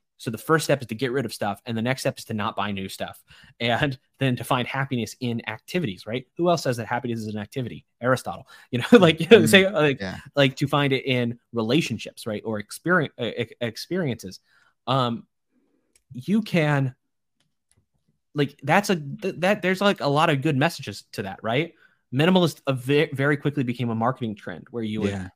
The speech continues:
Speaker 1: get rid of all your stuff and then you would buy the minimalist version of it. I,
Speaker 2: <laughs>
Speaker 1: I threw away my vase 'cause I don't need a vase, but now I've bought a minimalist vase, so it's
Speaker 2: Yeah.
Speaker 1: okay, right?
Speaker 2: Yeah.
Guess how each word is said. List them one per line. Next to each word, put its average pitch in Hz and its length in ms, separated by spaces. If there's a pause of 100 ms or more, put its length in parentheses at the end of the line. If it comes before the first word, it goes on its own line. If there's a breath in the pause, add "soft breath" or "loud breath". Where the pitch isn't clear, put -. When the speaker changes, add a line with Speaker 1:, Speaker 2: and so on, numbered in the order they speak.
Speaker 1:
get 147 140
rid 147 100
of 131 80
all 127 120
your 120 120
stuff 123 320
and 113 100
then 113 100
you 113 80
would 110 120
buy 107 320 (180 soft breath)
the 113 80
minimalist 120 520
version 107 320
of 95 100
it. - 100 (260 loud breath)
I, 107 60
Speaker 2:
<laughs> 120 200
Speaker 1:
I 120 80
threw 165 200
away 165 120
my 147 140
vase 139 300
'cause 120 160
I 113 60
don't 123 160
need 123 120
a 113 40
vase, 117 280
but 98 140
now 117 120
I've 120 120
bought 117 120
a 110 40
minimalist 110 500
vase, 98 220
so 107 140
it's - 120
Speaker 2:
Yeah. 104 60
Speaker 1:
okay, 120 340 (380 soft breath)
right? 120 200
Speaker 2:
Yeah. - 160